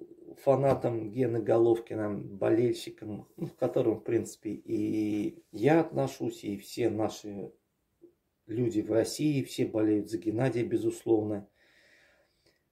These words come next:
Усилие Бэнкса дает свои плоды на глаза, на лицо. Ну, поговорка такая. "Факт на лицо", говорят, да? "Факт на глаза" — это у нас в России.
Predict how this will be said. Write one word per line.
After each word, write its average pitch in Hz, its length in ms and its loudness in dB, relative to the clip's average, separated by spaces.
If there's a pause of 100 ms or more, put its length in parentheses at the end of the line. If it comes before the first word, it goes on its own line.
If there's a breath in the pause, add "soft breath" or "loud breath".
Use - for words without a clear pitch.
(920)
Усилие 156 460 8
Бэнкса 170 560 4
дает 127 400 2
свои 139 300 -2
плоды 120 520 0
на 110 160 -2
глаза, 113 580 2
на 110 120 0
лицо. 110 880 0 (220)
Ну, 123 1000 -4
поговорка 135 560 2
такая. - 560 -4 (800)
"Факт 156 280 0
на 123 100 2
лицо", 107 400 0
говорят, 107 420 -6
да? 127 260 -2 (180)
"Факт 139 300 -2
на 107 80 -6
глаза" — 98 440 -2
это 95 180 -10
у - 20 -8
нас - 220 -10
в - 40 -4
России. 113 520 -2